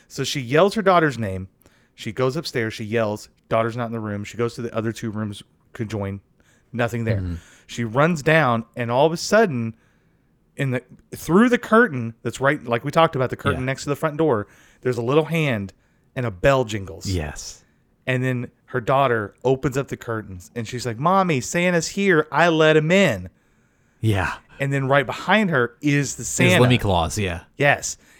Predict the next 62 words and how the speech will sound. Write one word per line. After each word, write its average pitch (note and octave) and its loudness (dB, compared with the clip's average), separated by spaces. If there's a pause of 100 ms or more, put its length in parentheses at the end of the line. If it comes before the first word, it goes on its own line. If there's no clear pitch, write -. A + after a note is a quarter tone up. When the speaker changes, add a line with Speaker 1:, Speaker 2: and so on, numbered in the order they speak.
(160)
Speaker 1:
And C3 -2
obviously, C#3+ 2
uh, A#2+ -4
you B2 -4 (140)
know, - - (100)
Joanne C3 0
looks A#2 -4
completely A#2+ -10
fucking A#2 -6
freaked - -2
out. C3 4
Speaker 2:
Yeah. E2+ -4 (280)
Speaker 1:
And C3 -2
at B2+ -4
this A3 4
point, D3 -2
she C3 -8
starts C#3+ 2
to C3 -4
run. A#2 0
Now, C3+ 2 (140)
I D#3 0
thought G#3+ 4
it E3+ 2
was C3+ -2
weird F#3+ 4
because C#3+ 2
the C3 -8
daughter, A#3 6
nowhere D#3 6
to C#3+ 2
be C3 -2
seen. F2+ -8 (500)
Speaker 2:
Yeah. G#3 2
Speaker 1:
At - 4
this C4+ 4
point, E3 2
w-, C#3 -6 (120)
th-, D#3 -2
that's C#3+ 0
it. B2 0 (160)
Like, E3 2
she, D3 -8 (120)
like, C3+ -2
the - -4
daughter's E3 6
just D#3+ -2
like, E3 0
"I E3 4
let G#3+ 6
him A#3 4
in." A3+ 6
And D3 -4
then C3+ -2
Santa F#3 0
goes D3 2
past - -2
her F#3 0
to A2 2
Speaker 2:
Mm-hmm. G2 2
Speaker 1:
the F#2+ 0
mom. C3 2